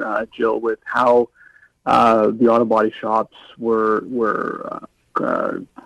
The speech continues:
uh, estimating costs for, for different policies. Of course, materials, uh, for, for car repairs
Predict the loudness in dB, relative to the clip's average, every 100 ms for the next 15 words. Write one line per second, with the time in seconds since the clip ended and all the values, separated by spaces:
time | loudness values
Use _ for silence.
0 | -20 -16 -12 -12 -10 -8 -6 -4 -2 -2
1 | -4 -8 -2 0 -2 -6 -10 -4 -2 -2
2 | -6 -8 -6 -8 -2 0 0 -4 -6 -6
3 | -8 -6 -4 -4 -6 -8 -2 0 2 0
4 | -6 _ -10 -8 -8 -6 -4 -6 -10 -12
5 | -4 0 0 0 -2 -2